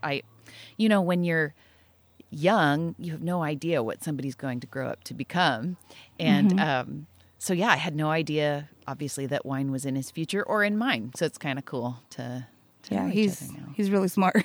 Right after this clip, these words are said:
Speaker 2: <laughs>
Speaker 1: Yeah, he is. Yeah.
Speaker 2: Yeah.
Speaker 1: Um, you, I think you said something about, are you still taking classes at Hancock? Are you, like, planning to?
Speaker 2: I am planning to, definitely. Um, those are part of my plans, especially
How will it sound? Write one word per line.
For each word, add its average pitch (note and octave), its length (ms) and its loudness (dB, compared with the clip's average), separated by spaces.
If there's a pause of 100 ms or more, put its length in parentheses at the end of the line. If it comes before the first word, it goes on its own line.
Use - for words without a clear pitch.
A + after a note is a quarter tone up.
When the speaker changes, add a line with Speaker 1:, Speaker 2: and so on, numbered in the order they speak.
Speaker 2:
<laughs> C4+ 100 12
Speaker 1:
Yeah, D#3+ 240 8
he G#3 260 -2
is. D#4 320 -4
Yeah. A3 160 0
Speaker 2:
Yeah. F3+ 200 -2 (480)
Speaker 1:
Um, C4+ 280 6 (560)
you, C#4 380 2
I B3 60 -2
think - 280 -6
you A4 80 -4
said E4+ 320 -4
something C#4 280 2
about, A3 320 4
are A3+ 60 2
you A#3+ 120 4
still D#4 360 -2
taking D#4 380 -4
classes C#4 460 -2
at C#4 120 -2
Hancock? A#3+ 440 0
Are A#3+ 40 6
you, A3 140 4
like, F3 180 4
planning A#3+ 460 0
to? C4+ 380 -4 (160)
Speaker 2:
I A#3+ 100 8
am C#4 220 10
planning A#3+ 340 6
to, D#4 400 4 (300)
definitely. A#3 680 4 (220)
Um, F3+ 460 2 (100)
those F#3+ 160 -4
are F#3 100 0
part F#3+ 220 -2
of F#3+ 60 -2
my F#3 40 -2
plans, F3+ 260 -2
especially F#3+ 540 -2